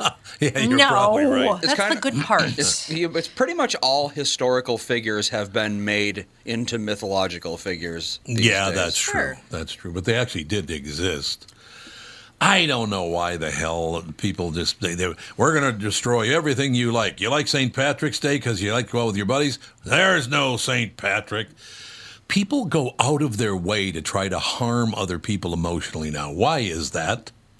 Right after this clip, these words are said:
Speaker 3: Now.
Speaker 1: Does anybody understand? You guys understand why you think they always have?
Speaker 3: We're
Speaker 1: I
Speaker 3: just
Speaker 1: suppose they
Speaker 3: talking about
Speaker 1: have,
Speaker 3: a
Speaker 1: yeah.
Speaker 3: guy who goes, went into the lair of the Druids and then was gonna get murdered because he was
Speaker 1: <laughs>
Speaker 3: Christian.
Speaker 1: That's true. It's a good point. It's a very good point.
Speaker 3: Humans have always been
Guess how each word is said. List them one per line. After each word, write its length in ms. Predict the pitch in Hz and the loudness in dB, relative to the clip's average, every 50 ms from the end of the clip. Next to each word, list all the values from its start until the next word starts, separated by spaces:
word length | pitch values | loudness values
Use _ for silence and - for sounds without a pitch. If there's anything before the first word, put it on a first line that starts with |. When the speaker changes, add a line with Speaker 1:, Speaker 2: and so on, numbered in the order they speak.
| _ _ - | _ _ -20
Speaker 3:
Now. 480 | - 90 87 98 113 98 80 80 90 - - | -16 -14 -10 -8 -8 -8 -8 -10 -10 -4 2
Speaker 1:
Does 80 | 131 127 | 4 4
anybody 260 | 156 185 185 180 170 | 4 6 4 4 2
understand? 320 | 151 127 - - 120 90 - - - - - | 2 0 0 0 -2 -4 -4 -12 -20 -14 -4
You 100 | - 202 | -2 0
guys 140 | 226 165 123 | 0 2 0
understand 300 | 143 131 98 107 95 98 | 0 -2 -2 -4 -4 -4
why 140 | 98 95 107 | 0 0 0
you 80 | 104 92 | 0 0
think 160 | 87 104 82 | 0 0 0
they 60 | 90 | 0
always 300 | 85 85 87 95 92 82 85 | 0 2 2 0 0 0 0
have? 200 | 90 90 90 90 | -2 -2 -2 -2
Speaker 3:
We're 60 | - | -2
Speaker 1:
I 40 | - | -2
Speaker 3:
just 100 | - - | -2 0
Speaker 1:
suppose 220 | - 131 131 139 | 2 2 2 2
they 40 | - | 2
Speaker 3:
talking 120 | - 139 123 | 0 0 0
about 240 | 117 117 113 113 | 2 2 0 0
Speaker 1:
have, 80 | 110 107 | 0 -2
Speaker 3:
a 20 | 80 | -2
Speaker 1:
yeah. 40 | 82 | 0
Speaker 3:
guy 260 | 110 113 117 113 113 | 0 0 0 0 -2
who 180 | 117 117 107 | -4 -4 -6
goes, 480 | 104 110 107 104 101 95 - - - - - - _ - | -4 -4 -4 -4 -4 -4 -4 -4 -6 -6 -10 -20 _ -14
went 360 | 110 107 110 113 117 110 120 | -12 -8 -6 -6 -6 -6 -6
into 160 | 110 107 113 | -4 -4 -2
the 280 | 101 110 104 98 101 104 - - - | -2 -2 -2 -4 -6 -12 -16 -12 -8
lair 520 | 123 113 110 113 110 113 113 117 113 110 | -6 -2 2 2 4 4 2 0 0 0
of 100 | 113 113 | -2 -2
the 100 | 107 110 | -2 -4
Druids 600 | 101 107 104 104 110 113 113 107 98 92 90 90 104 | -4 -4 -4 -2 -2 -2 0 -2 -2 -4 -6 -8 -6
and 140 | 98 95 | -6 -4
then 160 | 98 95 95 98 | -4 -4 -4 -4
was 160 | 98 95 95 | -6 -6 -6
gonna 180 | 107 104 104 | -6 -6 -4
get 160 | 101 110 101 92 | -4 -4 -4 -4
murdered 460 | 98 101 101 107 107 98 95 - 104 | -2 -2 -2 0 0 -2 -2 -2 -2
because 320 | 104 - - 98 95 98 | 4 4 4 4 4 -2
he 80 | 104 101 | -4 -4
was 280 | 101 98 90 - - - 165 | -6 -6 -4 -4 0 0 0
Speaker 1:
<laughs> 60 | - | 2
Speaker 3:
Christian. 400 | - 151 117 120 - 151 120 101 | 4 2 2 4 4 2 2 2
Speaker 1:
That's 160 | 82 82 147 | 0 -2 -2
true. 760 | 123 - - - 151 151 - - - 143 117 - - 135 - - - - - | -2 -2 -2 0 0 -2 -2 -2 -2 -2 -2 -4 -6 -14 -14 -16 -20 -18 -10
It's 100 | - - | -4 -2
a 40 | 107 | 0
good 220 | 95 107 98 80 | 2 2 0 -2
point. 400 | - - 95 90 87 85 80 - - _ - - - - - - - - | -2 -2 -2 -2 -2 -4 -6 -8 -12 _ -20 -20 -20 -20 -18 -18 -18 -18
It's 120 | - - - | -8 2 4
a 60 | 170 | 6
very 200 | 208 214 190 160 | 6 6 4 4
good 200 | 127 127 113 92 | 2 0 -2 -2
point. 180 | - 95 - 139 | -4 -4 -2 0
Speaker 3:
Humans 360 | 147 160 170 170 170 175 - | 0 0 0 -2 -2 -2 -2
have 120 | 170 147 135 | -2 0 0
always 400 | 123 123 127 131 135 135 131 127 | 0 0 0 0 0 0 -2 -2
been 440 | 123 127 123 123 120 120 120 - | -2 -2 0 0 0 -2 -4 -4